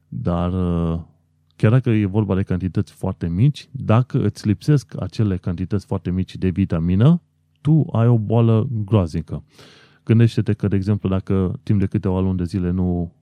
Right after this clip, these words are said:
mănânci fructe, legume care au vitamina C în ele, de exemplu, ardei grași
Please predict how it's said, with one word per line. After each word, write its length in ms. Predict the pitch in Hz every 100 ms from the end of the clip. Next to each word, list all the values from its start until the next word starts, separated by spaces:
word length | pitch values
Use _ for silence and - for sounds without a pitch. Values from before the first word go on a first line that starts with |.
| _ _ _
mănânci 680 | 95 95 95 92 - - _ _
fructe, 360 | _ 110 95 95
legume 400 | 87 90 98 87
care 200 | - 90
au 300 | 90 90 82
vitamina 460 | 82 87 87 90 85
C 120 | 80
în 160 | 87 82
ele, 360 | 82 85 135 -
de 100 | -
exemplu, 460 | 87 92 95 - 87
ardei 380 | 90 90 98 101
grași 480 | 87 92 117 -